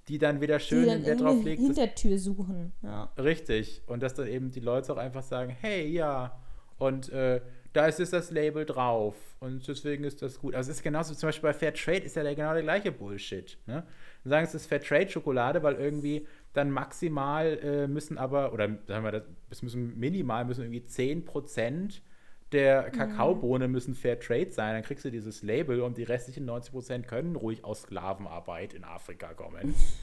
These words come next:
Speaker 2: Ja.
Speaker 1: Aber du hast dann dein Fair Trade Label. Und das ist halt das, was ich so krass finde, auch noch
Speaker 2: Ja,
Speaker 1: dazu.
Speaker 2: das stimmt. Tja, aber so unterm Strich, ne, können wir als Verbraucher, klar, man kann so entscheiden, was,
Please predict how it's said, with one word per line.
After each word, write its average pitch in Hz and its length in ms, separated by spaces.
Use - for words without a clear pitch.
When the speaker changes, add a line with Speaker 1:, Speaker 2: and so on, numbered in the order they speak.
Speaker 2:
Ja. 285 120
Speaker 1:
Aber 139 220
du 143 100
hast 147 180
dann 139 140
dein 139 140
Fair 135 180
Trade 139 360
Label. 90 380
Und 135 200
das - 240
ist 170 160
halt 123 180
das, - 240
was - 160
ich 101 140
so 95 160
krass - 600
finde, - 340
auch - 360
noch - 180
Speaker 2:
Ja, 254 60
Speaker 1:
dazu. 233 240
Speaker 2:
das - 80
stimmt. 226 420
Tja, 269 280
aber 285 460
so 240 120
unterm 254 300
Strich, 277 400
ne, 269 240
können 240 220
wir 254 180
als 262 180
Verbraucher, 240 560
klar, 240 460
man 254 180
kann 240 240
so 240 100
entscheiden, 233 520
was, - 320